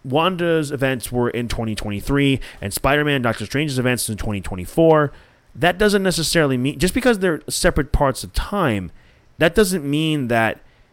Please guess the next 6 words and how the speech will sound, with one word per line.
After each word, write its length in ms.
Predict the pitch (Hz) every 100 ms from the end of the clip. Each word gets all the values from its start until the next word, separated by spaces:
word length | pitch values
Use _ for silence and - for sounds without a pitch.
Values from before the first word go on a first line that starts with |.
| _ _ _ _ _ 90 113 110 -
all 260 | 139 151
these 240 | 143 131 107
moments 380 | 127 131 117 -
can't 240 | 135 127
be 100 | 113
connected, 580 | - 98 127 - 55